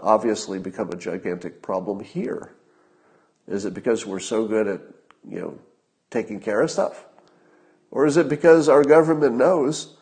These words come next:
it doesn't treat everybody the same?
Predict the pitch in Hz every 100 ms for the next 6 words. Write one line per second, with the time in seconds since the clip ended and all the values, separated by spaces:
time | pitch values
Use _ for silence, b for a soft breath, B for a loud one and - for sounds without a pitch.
0 | b b b _ _ 120 113 120 127 135
1 | 123 - 127 113 120 120 120 123 110 110
2 | 120 160 - -